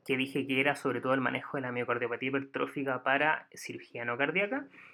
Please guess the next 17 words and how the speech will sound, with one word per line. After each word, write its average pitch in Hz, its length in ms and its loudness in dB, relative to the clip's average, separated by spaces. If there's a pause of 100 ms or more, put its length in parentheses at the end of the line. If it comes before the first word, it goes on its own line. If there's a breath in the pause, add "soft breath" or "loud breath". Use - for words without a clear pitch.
(160 loud breath)
pero 247 260 6
a 190 80 6
modo 190 200 6
general 180 340 2
les 190 100 4
menciono 180 480 -2
que 185 320 -4
cuando 143 200 0
estamos 151 320 0
hablando 147 360 2
de 143 60 -2
pacientes 135 460 -4 (120)
de, 120 440 0
con 127 120 -6
enfermedad 120 460 -2
muy 123 120 -2
severa, 180 520 2